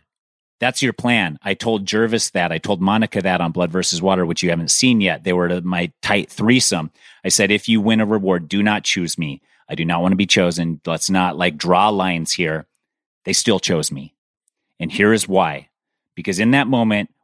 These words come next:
where you get to go enjoy a feast, the people you want to enjoy a feast with are the people you love the most, because that's the maximum amount of fun you're gonna have. So taking Erica,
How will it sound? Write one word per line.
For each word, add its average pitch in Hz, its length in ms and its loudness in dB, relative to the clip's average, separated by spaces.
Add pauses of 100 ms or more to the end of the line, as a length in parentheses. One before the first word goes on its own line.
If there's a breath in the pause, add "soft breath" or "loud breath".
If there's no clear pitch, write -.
where 90 120 -2
you 85 140 -2
get 87 180 -4
to - 60 -4
go 101 180 2
enjoy 110 360 2
a 123 40 -2
feast, 87 560 -4 (640)
the - 60 -14
people - 300 -4
you 104 120 4
want 113 200 4
to 123 40 4
enjoy 135 340 2
a 147 40 -2
feast 165 400 -2
with 98 440 0 (380)
are 92 140 2
the 90 100 -4
people 101 380 0
you 95 160 -2
love 90 320 -2
the 110 80 0
most, 123 400 2
because 104 260 -4
that's 113 260 -2
the 107 280 -2
maximum 123 760 0
amount 123 240 2
of 120 60 -2
fun 139 220 0
you're 117 120 0
gonna 117 200 2
have. 135 460 -2 (540)
So - 160 0
taking 127 340 0
Erica, 107 540 0